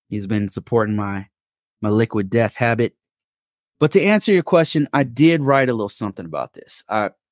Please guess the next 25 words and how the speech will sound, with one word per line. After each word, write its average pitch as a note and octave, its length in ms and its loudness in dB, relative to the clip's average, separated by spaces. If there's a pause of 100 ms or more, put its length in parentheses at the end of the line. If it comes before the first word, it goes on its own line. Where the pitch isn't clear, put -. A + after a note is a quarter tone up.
I, A2 160 0 (560)
I A2+ 40 -2
did D3+ 200 2
a B2+ 100 4
series, D3+ 480 2
actually, G2+ 380 -6
of F2+ 120 -12
books, F2+ 500 -10 (720)
and A2 140 0
I C3+ 100 4
don't D3+ 140 4
know C3 80 2
what B2 160 2
I'm A#2 140 2
doing G#2+ 240 -4
wrong A#2 500 -2 (260)
<laughs> - 280 -8
with B2+ 300 2
it, G#2 100 -4
but G#2 100 0
I G#2+ 80 0
can't C3+ 280 0
sell A#2+ 220 2
those G2 200 -6
books. F2+ 340 -8